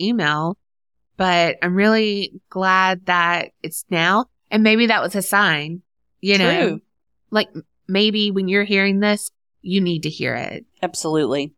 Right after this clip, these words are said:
Speaker 1: So I really hope this is your rainbow. So I used to love watching hummingbirds with my mom and my dad, but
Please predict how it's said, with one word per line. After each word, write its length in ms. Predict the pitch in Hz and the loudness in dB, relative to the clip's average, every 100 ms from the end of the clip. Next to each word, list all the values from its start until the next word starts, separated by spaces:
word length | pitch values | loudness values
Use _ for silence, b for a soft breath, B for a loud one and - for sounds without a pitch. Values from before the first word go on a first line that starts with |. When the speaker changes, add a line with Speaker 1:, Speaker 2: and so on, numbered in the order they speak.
| _ _ _ | _ _ _
Speaker 1:
So 180 | - - | -6 0
I 140 | 180 143 | 2 4
really 260 | 175 185 | 4 2
hope 200 | 196 185 | 2 0
this 180 | 190 185 | -2 -6
is 120 | 185 | -4
your 160 | 175 170 | -4 -2
rainbow. 640 | 165 185 170 123 - 165 - _ _ _ _ _ | -2 -2 -4 -6 -12 -14 -18 _ _ _ _ _
So 180 | - 220 | 0 2
I 60 | - | 2
used 300 | 226 254 - | 0 -2 -2
to 120 | 240 | -2
love 580 | 208 190 190 185 190 190 | -2 0 2 4 4 4
watching 380 | 190 185 - 196 | 0 0 -2 -4
hummingbirds 600 | 170 175 185 196 208 202 | -2 -2 0 2 0 0
with 140 | 196 | -8
my 120 | 185 175 | -6 -4
mom 500 | 170 185 190 190 185 - | 0 2 2 0 -2 -4
and 160 | 170 | -2
my 120 | 180 | -2
dad, 480 | 160 147 147 156 196 233 _ _ _ _ _ _ _ - | -2 -4 -6 -4 -4 -6 _ _ _ _ _ _ _ 0
but 360 | 220 208 185 | 2 4 0